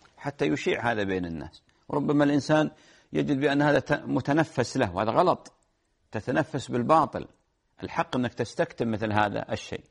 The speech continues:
أسأل الله تعالى أن يحفظ الجميع. أم محمد من اليمن تسأل، تقول: "هل يجوز تأخير الدورة الشهرية في،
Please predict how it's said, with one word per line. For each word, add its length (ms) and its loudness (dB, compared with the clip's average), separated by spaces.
أسأل 260 -2
الله 240 4
تعالى 380 0
أن 80 -4
يحفظ 400 -2
الجميع. 360 -4
أم 100 4
محمد 460 0
من 120 2
اليمن 320 2
تسأل، 320 -2
تقول: 300 -2
"هل 120 0
يجوز 300 2
تأخير 380 0
الدورة 300 2
الشهرية 460 0
في، 360 -2